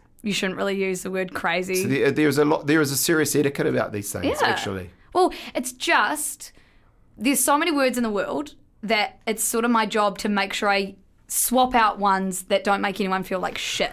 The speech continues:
Speaker 1: and I always will.
Speaker 2: I, <sighs> there's so much I could ask you about these things. I
Speaker 1: I
Speaker 2: just
Speaker 1: know.
Speaker 2: feel like I, I need to, I want, I do want to ask you these serious adult questions because neither of us underestimate either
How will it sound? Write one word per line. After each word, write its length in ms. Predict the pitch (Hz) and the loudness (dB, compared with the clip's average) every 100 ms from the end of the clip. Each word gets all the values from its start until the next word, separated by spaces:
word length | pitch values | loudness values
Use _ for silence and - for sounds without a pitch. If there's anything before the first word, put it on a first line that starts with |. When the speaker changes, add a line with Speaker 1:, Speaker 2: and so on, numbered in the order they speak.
| - | -2
Speaker 1:
and 100 | 196 | 0
I 100 | - | 2
always 420 | 208 202 190 180 | 4 4 2 -2
will. 300 | 180 160 196 - _ | -4 -6 -10 -16 _
Speaker 2:
I, 360 | 147 156 151 156 - - | 6 6 6 2 -4 -2
<sighs> 240 | - - 147 | -2 0 2
there's 140 | 143 | 2
so 260 | - 160 147 | 4 4 4
much 280 | 143 117 | 2 2
I 100 | 139 | -2
could 160 | 117 117 | 0 2
ask 320 | 113 110 - | 2 0 -2
you 80 | 123 | 0
about 180 | 110 104 | 0 2
these 220 | 113 110 | 0 0
things. 140 | 113 | -2
I 100 | - | 2
Speaker 1:
I 60 | 131 | 2
Speaker 2:
just 200 | 120 202 | 4 2
Speaker 1:
know. 100 | 202 | 4
Speaker 2:
feel 180 | 147 135 | 4 6
like 260 | 123 123 - | 4 2 -2
I, 60 | 131 - | -2 2
I 100 | 131 | 2
need 280 | 135 147 120 | 4 2 0
to, 140 | - - | -2 0
I 60 | |
want, 300 | 127 170 170 156 | 2 2 2 0
I 60 | |
do 220 | - 208 | 2 2
want 160 | 202 165 | 4 2
to 40 | |
ask 300 | 135 123 123 | 2 0 0
you 80 | 123 | 0
these 380 | 113 110 107 - - _ _ _ _ _ _ - | 2 2 0 -6 -14 _ _ _ _ _ _ -8
serious 640 | - 147 143 135 127 123 - | -2 2 4 4 2 0 0
adult 420 | 123 113 107 110 - - | 2 4 4 2 -4 -6
questions 800 | - 107 - 104 101 98 - - _ _ _ _ _ _ | -2 -2 -2 -4 -2 -4 -6 -10 _ _ _ _ _ _
because 640 | - 107 120 107 98 - - _ _ _ _ _ _ - | -4 0 2 2 0 -8 -10 _ _ _ _ _ _ -6
neither 380 | 120 117 131 131 | 0 2 2 2
of 80 | 117 | 2
us 180 | 113 - | 0 -2
underestimate 800 | 120 107 107 - 110 101 104 110 | -2 0 -2 -2 -4 -2 -4 -2
either 400 | 107 98 95 | -2 -2 -6